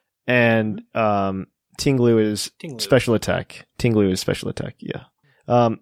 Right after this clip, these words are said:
Speaker 1: and then, okay, good, I got them right. Two fifty-two H P, two fifty-two defense, four speed. This is a spread I can get behind. Um, Bold
Speaker 2: Hmm.
Speaker 1: Nature, 'cause you're just gonna be a bulky boy.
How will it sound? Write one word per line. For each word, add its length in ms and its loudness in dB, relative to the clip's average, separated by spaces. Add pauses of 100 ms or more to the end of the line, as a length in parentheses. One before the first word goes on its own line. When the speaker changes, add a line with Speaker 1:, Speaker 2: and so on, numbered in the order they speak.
(100)
Speaker 1:
and 160 0
then, 280 2 (300)
okay, 220 -6
good, 160 0
I 80 0
got 100 -2
them 120 -6
right. 180 -8
Two 140 2
fifty-two 300 4
H 160 2
P, 120 2
two 140 0
fifty-two 280 0
defense, 360 0
four 200 2
speed. 320 0
This 140 -6
is 80 -10
a 40 -10
spread 360 2
I 160 0
can 160 -6
get 180 -2
behind. 380 -4 (440)
Um, 460 0
Bold 300 2
Speaker 2:
Hmm. 60 -4
Speaker 1:
Nature, 300 4
'cause 220 2
you're 80 2
just 140 0
gonna 100 4
be 120 4
a 80 2
bulky 400 2
boy. 360 4